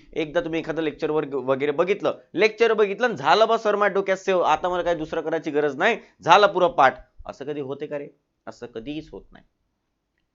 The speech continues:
मग या दोन महिन्यात आपण जर अभ्यास केला, या दोन महिन्यात जर आपण प्रत्येक गोष्ट एकदा वाचली, तर ती गोष्ट सेव्ह राहणारच नाही आपल्याकडे, अजिबात नाही. मग म्हणतो, "सर, अभ्यास करूनही सिलेक्शन झालं." अरे, तू अभ्यास केलाच नाही, तू फक्त एकदा वाचलाय, कसं काय तुझ्या डोक्यात एवढं फिट राहील?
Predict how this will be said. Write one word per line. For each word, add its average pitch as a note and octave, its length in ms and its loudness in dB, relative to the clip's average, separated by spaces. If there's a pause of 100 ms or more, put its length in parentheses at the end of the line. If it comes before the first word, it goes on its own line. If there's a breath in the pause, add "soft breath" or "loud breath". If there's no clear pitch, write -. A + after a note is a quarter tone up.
(120)
मग C3 60 -4
या E3+ 80 4
दोन F#3 380 6
महिन्यात A3+ 280 0
आपण G#3 280 2
जर G#3 120 4
अभ्यास F#3+ 300 2
केला, F3 160 2
या G3+ 60 8
दोन F#3+ 200 0
महिन्यात F#3 200 -2
जर F3 80 2
आपण E3+ 180 -2
प्रत्येक E3+ 300 -6
गोष्ट E3 180 -8
एकदा G#3 380 2
वाचली, F3+ 640 -2
तर D#3+ 80 -10
ती G3 60 -6
गोष्ट G3 240 -6
सेव्ह G#3 240 -2
राहणारच A3+ 380 0
नाही G3 120 -2
आपल्याकडे, B2+ 360 -6 (920)
अजिबात D#3+ 380 0
नाही. G#2 140 -14 (300)
मग F#3 100 -2
म्हणतो, G3+ 200 -2
"सर, G3 140 -4
अभ्यास F3 280 0
करूनही F3 220 -4
सिलेक्शन C#3+ 360 -8
झालं." A#2 140 -4
अरे, G3+ 160 -2
तू G#3+ 100 -2
अभ्यास G3+ 380 -2
केलाच A#3+ 360 4
नाही, C#3+ 320 -8 (380)
तू F#3 60 -6
फक्त A3 200 0
एकदा B3 320 8
वाचलाय, E3+ 420 2
कसं G3 280 -6
काय F#3 120 0
तुझ्या F3+ 180 -4
डोक्यात D#3 260 -4
एवढं D#3 140 -2
फिट D3 240 -8
राहील? C3+ 160 -4